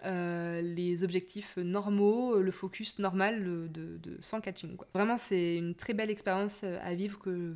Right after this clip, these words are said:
que je souhaite à, à toutes celles qui, qui, euh, voudraient la vivre. Je sais pas si Catching aura lieu les prochaines années, euh, encore, mais en tout cas, euh, vraiment très intéressant, en fait, de participer, euh,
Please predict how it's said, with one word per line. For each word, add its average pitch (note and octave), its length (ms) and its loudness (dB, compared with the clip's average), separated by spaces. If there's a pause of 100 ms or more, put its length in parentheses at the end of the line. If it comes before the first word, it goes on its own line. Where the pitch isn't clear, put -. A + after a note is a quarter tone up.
(100)
que F3 80 -10
je E3 120 -6
souhaite G3 260 -8
à, F#3 140 -10 (520)
à F#3 60 -6
toutes - 160 -16
celles G3+ 160 -2
qui, F3 240 -8
qui, E3 340 -8
euh, D#3 40 -10 (120)
voudraient F3 200 -4
la E3+ 120 -4
vivre. F#3 320 -6
Je E3+ 120 -6
sais D#3+ 120 -8
pas F3 120 -6
si - 140 -14
Catching F#3 380 -6
aura D#3+ 200 -10
lieu F3+ 340 -4
les F3+ 100 -4
prochaines F3+ 340 -4
années, F3 400 -4
euh, F#3+ 60 0
encore, G3+ 320 0
mais F#3 100 0
en D#3+ 100 -4
tout F3 120 -12
cas, G3+ 180 2
euh, E3 280 -2
vraiment G3 380 0
très C#4+ 220 0
intéressant, G#3 380 2
en F#3+ 60 0
fait, F#3 140 0
de F#3+ 80 0
participer, G#3 720 0
euh, E3+ 300 -4